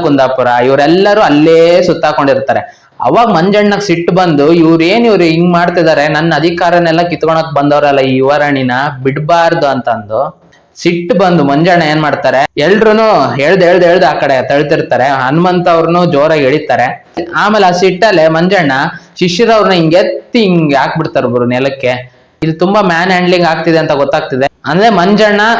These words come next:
ಆ ಸಿಟ್ಟಲ್ಲಿ ತುಂಬಾ ಅಗ್ರೆಸಿವ್ ಆಗಿ ಆಡ್ತಿದ್ದಾರೆ. ನೆನ್ನೆವರೆಗೂ ಅವ್ರು ಚೆನ್ನಾಗ್ ಮಾಡಿದ್ರು ಗುರು, ನೆನ್ನೆವರೆಗೂ ಅವ್ರ ಅಧಿಕಾರನ ಅವ್ರು ಸಖತ್ತಾಗೆ ಬಳಸ್ಕೊಂಡಿದ್ಲು.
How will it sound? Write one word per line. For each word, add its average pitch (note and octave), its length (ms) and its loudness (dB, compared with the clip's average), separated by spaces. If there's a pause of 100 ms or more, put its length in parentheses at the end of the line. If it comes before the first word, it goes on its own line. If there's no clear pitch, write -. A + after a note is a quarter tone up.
(140)
ಆ D3+ 80 -2
ಸಿಟ್ಟಲ್ಲಿ G3+ 680 0
ತುಂಬಾ F#3 280 2
ಅಗ್ರೆಸಿವ್ F3+ 460 0
ಆಗಿ D#3+ 80 0
ಆಡ್ತಿದ್ದಾರೆ. D3 840 -2 (160)
ನೆನ್ನೆವರೆಗೂ A3 600 2
ಅವ್ರು G3+ 260 2
ಚೆನ್ನಾಗ್ F#3+ 260 0
ಮಾಡಿದ್ರು E3 340 0
ಗುರು, C3 380 0
ನೆನ್ನೆವರೆಗೂ G3+ 640 0
ಅವ್ರ F3 320 2
ಅಧಿಕಾರನ F3 640 0
ಅವ್ರು E3+ 240 2
ಸಖತ್ತಾಗೆ F3 840 -2
ಬಳಸ್ಕೊಂಡಿದ್ಲು. D3+ 800 -2